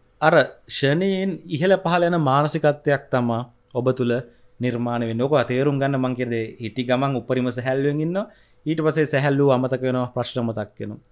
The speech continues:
අන්න ඔය තත්ත්වය. ඒත් එක්කම තව දැන් මේ, මේ කාල සීමාව තුළ අර මං කිව්වා ටිකක් ගමන් බිමන් ටිකක් ඈත් වෙන්න වෙනවා කියලා. ඒ කියන්නේ ඈත් වෙන්න කියන අදහස් කරන්නේ මේ නිවසින් ඈත එහෙට මෙහෙට යන්න වෙනවා කියලා.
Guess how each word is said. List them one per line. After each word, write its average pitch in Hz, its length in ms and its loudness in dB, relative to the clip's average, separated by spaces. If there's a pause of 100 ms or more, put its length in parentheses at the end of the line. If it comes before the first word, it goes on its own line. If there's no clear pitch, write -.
(100)
අන්න 110 240 -6 (140)
ඔය 123 180 -2
තත්ත්වය. 110 340 -6 (340)
ඒත් 175 200 0
එක්කම 226 180 -4
තව 196 220 6
දැන් 156 180 2
මේ, 127 160 0
මේ 135 160 0
කාල 151 240 4
සීමාව 170 240 -2
තුළ 160 80 0
අර 139 80 6
මං 127 160 0
කිව්වා 156 160 2
ටිකක් 131 240 0
ගමන් 135 240 0
බිමන් 143 240 0
ටිකක් 127 160 0
ඈත් 123 320 0
වෙන්න 180 160 -2
වෙනවා 180 240 -2
කියලා. 175 160 -6 (240)
ඒ 165 200 2 (120)
කියන්නේ 104 260 -4 (300)
ඈත් 104 240 -4
වෙන්න 113 160 -4
කියන 110 160 -4
අදහස් 110 240 -6
කරන්නේ 107 260 -4
මේ 101 140 -6 (300)
නිවසින් 120 480 0
ඈත 120 240 0
එහෙට 127 240 2
මෙහෙට 127 200 0
යන්න 123 200 2
වෙනවා 208 280 2
කියලා. 202 220 0